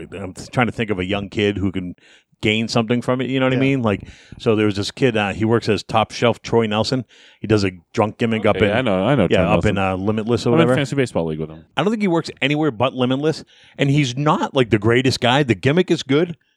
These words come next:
Speaker 1: but the Limitless crowd fucking loves this kid. This, you would think this kid is fucking Hulk Hogan up there.
Speaker 3: <laughs>
Speaker 1: So I worked with him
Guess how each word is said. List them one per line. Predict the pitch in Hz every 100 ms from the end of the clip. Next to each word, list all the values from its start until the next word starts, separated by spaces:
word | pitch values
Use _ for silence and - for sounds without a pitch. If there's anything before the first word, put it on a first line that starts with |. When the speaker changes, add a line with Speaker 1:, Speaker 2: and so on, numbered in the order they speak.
| _ _ _
Speaker 1:
but | 131
the | 131
Limitless | 156 226 208 135 123
crowd | 120 104 95 85
fucking | - - - 143 - 135
loves | 131 127 139 165 165 123
this | 117
kid. | - 85 95
This, | 131
you | 131 139
would | 147
think | 139
this | 135
kid | 127 143
is | 123
fucking | 139 135
Hulk | 139 156
Hogan | 139 185 135
up | 95
there. | 110 95 -
Speaker 3:
<laughs> | 101 - 110 - _ _ -
Speaker 1:
So | - 151
I | 135
worked | 160 147
with | 139
him | 143 185